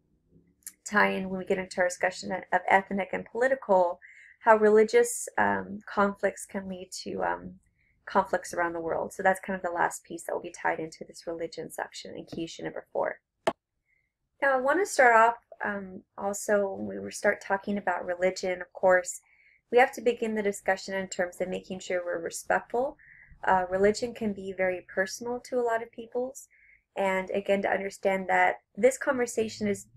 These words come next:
meant to understand and appreciate, uh, religion, and again, not necessarily to, um, say one religion is doing it right or one religion is wrong. Uh, but again, as we're becoming, um, geographers and, and citizens of the world, and,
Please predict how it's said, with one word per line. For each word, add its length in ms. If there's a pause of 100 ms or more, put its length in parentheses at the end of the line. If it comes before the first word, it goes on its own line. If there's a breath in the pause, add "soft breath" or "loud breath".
meant 260
to 140
understand 540
and 80
appreciate, 880 (460 soft breath)
uh, 280 (260)
religion, 520
and 100
again, 220
not 180
necessarily 600
to, 520
um, 280 (800 soft breath)
say 300
one 240
religion 500
is 280
doing 280
it 100
right 460
or 300
one 160
religion 500
is 160
wrong. 400 (500 soft breath)
Uh, 320
but 120
again, 320
as 180
we're 80
becoming, 720
um, 240 (580 soft breath)
geographers 720
and, 260
and 360
citizens 460
of 60
the 100
world, 480
and, 160